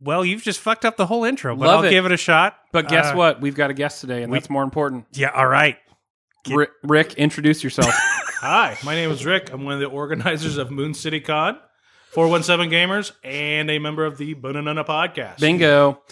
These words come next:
Speaker 2: Uh, we've been friends of the Banana Podcast for a while. I was on an episode, like, a year ago, maybe. I don't remember anymore. Time has no meaning.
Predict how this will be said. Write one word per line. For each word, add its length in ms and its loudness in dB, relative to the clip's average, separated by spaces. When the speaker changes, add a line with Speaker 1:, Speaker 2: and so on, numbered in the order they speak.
Speaker 2:
Uh, 400 6
we've 140 4
been 220 4
friends 300 0
of 100 0
the 180 4
Banana 400 2
Podcast 520 -2
for 180 -2
a 60 2
while. 400 2
I 140 0
was 180 0
on 580 2
an 80 0
episode, 960 0
like, 180 -6
a 80 -14
year 200 4
ago, 200 2
maybe. 460 -2
I 80 0
don't 120 0
remember 280 0
anymore. 360 0
Time 200 -4
has 180 -6
no 80 -2
meaning. 500 0